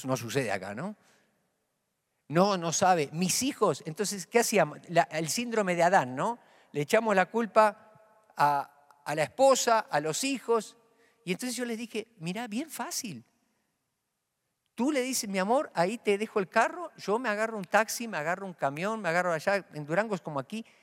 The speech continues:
y yo me voy al, a, para llegar temprano. Te doy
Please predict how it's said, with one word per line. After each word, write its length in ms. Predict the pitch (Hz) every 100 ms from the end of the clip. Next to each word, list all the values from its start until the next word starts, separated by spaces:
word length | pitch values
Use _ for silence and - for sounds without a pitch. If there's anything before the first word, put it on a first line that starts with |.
| _ -
y 100 | 147
yo 220 | 127 220
me 120 | 269
voy 320 | 233 269 320 - _ _ _ _ _ _
al, 340 | 139 139 131 -
a, 100 | -
para 220 | - 135
llegar 300 | 123 117 165
temprano. 600 | - 269 180 180 370 302 120 _ _ _ _ _ _ _ _ _ _ _ _ _ _
Te 100 | 170
doy 240 | 208 240